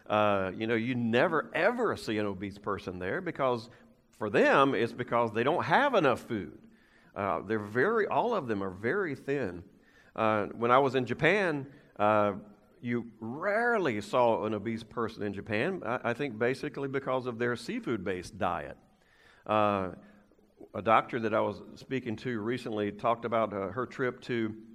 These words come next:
uh, Budapest, to Hungary, uh, Budapest, Hungary, and, and, uh, where her brother lived. And, um, she said that no one there is obese either. For them, it's because they don't have cars.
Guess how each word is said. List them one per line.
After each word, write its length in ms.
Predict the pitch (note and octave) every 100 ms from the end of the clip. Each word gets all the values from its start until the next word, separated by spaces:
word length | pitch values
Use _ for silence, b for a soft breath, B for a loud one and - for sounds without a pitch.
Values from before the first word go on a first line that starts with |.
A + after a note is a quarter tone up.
| B B -
uh, 300 | G2+ F#2+ F#2
Budapest, 640 | G2 B3+ G3 C#3 E2 D#2+
to 100 | G#2
Hungary, 460 | C#3 G#3 C#3 F#2 F#2 - _ _ _ F#2+
uh, 160 | F2+
Budapest, 400 | F2+ C3+ C3 A#2+
Hungary, 480 | - F#3+ D#3+ G2+ F2+
and, 240 | F2+ F#2 - B B B -
and, 280 | G#2+ G2+
uh, 120 | F#2+ F2+
where 220 | G2+ G2+
her 100 | G#2
brother 340 | F#2+ F#3+ E3
lived. 400 | G#2+ F#2 E2 D#2+ -
And, 360 | G2 G2 F2
um, 220 | F#2 E2+ E2
she 160 | - C3
said 240 | D3 B2
that 160 | A#2+ -
no 240 | A#2+ A3
one 220 | A#3+ A#3
there 280 | G#3+ A#3+ A#3
is 100 | C3+
obese 420 | C3 A#2 B2+ A2+
either. 380 | C#3+ G#3 B2 G#2 B B -
For 120 | C#3
them, 360 | C3+ C4 D#4+ F#3+
it's 120 | D3
because 500 | D3 - A2+ A#2 B2+
they 100 | C3+
don't 160 | D3+
have 120 | D3 C#3+
cars. 680 | - B3+ G3+ B2 D3+ F#3